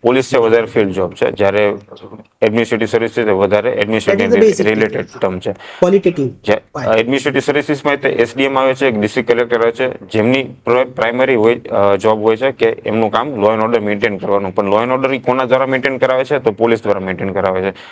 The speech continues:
Speaker 1: તો પોલીસ એમને પણ જવાબદાર હોય છે, એટલા માટે એમની ફિલ્ડ જોબ વધારે હોય છે. તો આ જે, અ, વ્યવસ્થા છે, તો અત્યારે મને બરાબર લાગે છે, સર.
Speaker 2: Let me elaborate my question further. હમણાં law and order ના ઇસ્યુ ઘણા બધા આવી રહ્યા છે, જેમ કે આપણે જોઈએ છે મહિલા ઉપર,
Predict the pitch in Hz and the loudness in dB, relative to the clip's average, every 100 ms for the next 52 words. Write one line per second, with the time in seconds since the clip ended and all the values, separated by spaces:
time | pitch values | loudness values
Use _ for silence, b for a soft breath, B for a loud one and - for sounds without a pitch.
0 | B - 95 117 131 - 110 127 139 110 | B -4 0 0 0 -2 0 0 0 -2
1 | 101 92 - 101 101 - 92 - 110 123 | -2 -2 -2 -2 -2 -4 -8 -2 -2 0
2 | 127 123 120 123 - 123 107 98 92 101 | -2 -2 -2 -2 -2 0 0 0 0 2
3 | 95 92 95 92 95 B B B B - | 0 0 -2 -4 -6 B B B B 0
4 | 107 110 107 - - 110 131 131 135 - | 0 0 -6 -4 0 0 0 0 -2 -4
5 | - - 117 107 104 104 104 107 _ - | -20 -6 0 2 4 2 2 -2 _ -12
6 | 104 107 127 - 127 143 95 107 98 131 | 0 2 2 0 -2 0 0 -2 0 0
7 | 127 123 120 117 101 95 95 92 92 95 | 0 -2 2 2 2 0 -2 -4 -6 -8
8 | - 98 165 208 185 170 165 170 160 151 | -4 0 0 2 4 4 4 2 -2 0
9 | 147 - 131 - 120 123 214 b b b | -2 -2 -4 -2 -2 -2 -2 b b b
10 | b _ _ - 180 202 190 202 185 190 | b _ _ 2 4 6 4 4 4 4
11 | 190 180 180 170 165 160 156 139 131 123 | 4 4 2 2 2 2 0 0 0 -2
12 | 120 135 135 151 147 143 147 143 147 139 | -2 0 2 2 2 2 0 2 2 4
13 | 135 135 | 2 -2